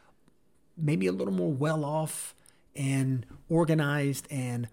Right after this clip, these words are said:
multi-parent and other folks who can help out and whatever have you. Why do I bring up this logical fallacy?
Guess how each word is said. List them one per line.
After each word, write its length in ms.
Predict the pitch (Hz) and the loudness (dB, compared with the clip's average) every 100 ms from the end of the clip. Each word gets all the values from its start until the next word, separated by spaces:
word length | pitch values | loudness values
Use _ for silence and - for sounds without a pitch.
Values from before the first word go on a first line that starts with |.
| - | -8
multi-parent 920 | 135 131 160 160 160 - 147 143 139 - | -2 2 2 2 -4 -2 -4 -4 -6 -8
and 360 | 143 127 120 113 - - - | -8 -4 -6 -8 -14 -16 -4
other 240 | 160 165 | 0 0
folks 320 | 160 156 - | 0 -4 -2
who 80 | 160 | -4
can 140 | 147 | -2
help 320 | 123 143 135 139 | -2 -2 -2 -2
out 340 | 135 131 127 - - - - - _ - - - - - | -2 -4 -6 -16 -20 -20 -20 -20 _ -20 -20 -18 -16 -4
and 200 | 156 151 | -2 4
whatever 280 | 151 147 131 | 6 6 4
have 300 | 113 90 73 | 2 0 -8
you. 80 | - _ _ _ _ _ _ _ _ _ _ _ | -20 _ _ _ _ _ _ _ _ _ _ _
Why 120 | 156 | -4
do 100 | 220 | -2
I 60 | 175 | 0
bring 240 | 123 139 | 0 0
up 100 | 151 | 0
this 180 | - - | -4 -6
logical 360 | 131 147 143 135 | -4 -4 -6 -8
fallacy? 560 | - 139 147 - 165 | -6 -4 -4 -6 -10